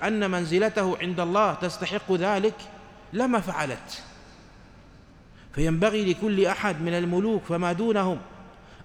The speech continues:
أن يتواضعوا لطلبة العلم اتباعاً لملائكة الله تعالى وخاصة ملكه.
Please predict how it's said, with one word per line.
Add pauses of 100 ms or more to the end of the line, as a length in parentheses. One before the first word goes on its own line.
أن
يتواضعوا
لطلبة
العلم (520)
اتباعاً
لملائكة
الله
تعالى
وخاصة
ملكه.